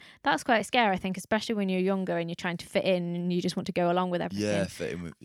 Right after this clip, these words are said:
Speaker 1: I
Speaker 2: yeah.
Speaker 1: think the past year or so, I've definitely got better at saying no to things that either cause me to flare or make me feel uncomfortable and kind of looking out for myself. Whereas when you're younger, I think you just want to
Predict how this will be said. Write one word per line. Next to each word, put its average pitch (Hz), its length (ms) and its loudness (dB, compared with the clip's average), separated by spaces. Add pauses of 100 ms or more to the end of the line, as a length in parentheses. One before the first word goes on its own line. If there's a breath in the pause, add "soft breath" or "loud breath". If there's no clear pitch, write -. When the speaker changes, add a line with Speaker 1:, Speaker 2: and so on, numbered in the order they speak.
Speaker 1:
I - 60 0
Speaker 2:
yeah. 78 60 -12
Speaker 1:
think 208 260 -4
the 202 60 0
past 208 340 -4
year 190 200 4
or 175 100 0
so, 170 140 -2
I've 165 160 -2
definitely 175 340 -4
got 135 180 0
better 180 260 -4
at 175 140 -4
saying 175 280 -4
no 175 200 0
to 170 140 -8
things 180 400 -6
that 165 260 -2 (480 soft breath)
either 180 200 -2
cause 180 280 0
me 175 100 -4
to 175 100 -8
flare 175 400 2
or 170 180 4
make 170 140 -2
me - 40 -6
feel 180 160 -4
uncomfortable 175 580 -4
and 170 180 -4
kind 170 160 -6
of 170 80 -4
looking 185 260 0
out - 140 -4
for 185 80 -6
myself. 202 560 2 (420 loud breath)
Whereas 175 500 -2
when 190 200 0
you're 180 100 -2
younger, 180 360 0
I 165 100 0
think - 360 -10
you 180 120 -2
just 175 220 -4
want 180 200 -6
to 175 240 -4